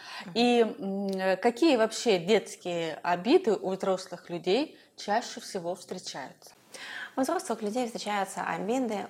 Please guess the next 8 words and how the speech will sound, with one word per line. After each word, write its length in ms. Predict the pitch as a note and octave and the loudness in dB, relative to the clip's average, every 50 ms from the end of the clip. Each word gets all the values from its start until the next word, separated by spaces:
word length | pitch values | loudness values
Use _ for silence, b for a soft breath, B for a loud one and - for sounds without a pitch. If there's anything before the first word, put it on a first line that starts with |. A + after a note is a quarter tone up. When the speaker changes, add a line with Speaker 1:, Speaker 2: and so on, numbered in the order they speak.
| - G3 | -12 -8
Speaker 1:
как 220 | - F#3 F3+ - | -8 -8 -8 -8
правило, 540 | - A#3+ A3 A#3 B3+ C4 B3+ A#3 A3+ A3+ A3+ A3+ - - | -8 -8 -6 -6 -4 -4 -4 -4 -4 -4 -6 -6 -8 -10
те 60 | G3+ | -10
самые 440 | - - G#3 G3+ F#3 F3+ F3 F3+ F3 | -8 -6 -6 -4 -4 -4 -4 -4 -2
детские 420 | F3 F#3 F#3 F#3 - - A#3 A#3 | -2 -2 -2 -4 -8 -6 -4 -2
обиды, 260 | B3 C#4+ F#4 G4 F4+ D4+ | 0 0 2 2 0 0
которые 460 | - A#3 A3+ A#3 E4 E4 D4+ B3 A3 | 0 -2 -2 0 -2 -2 0 0 0
они 280 | G#3 G#3 A#3 B3+ B3 | 2 2 2 0 0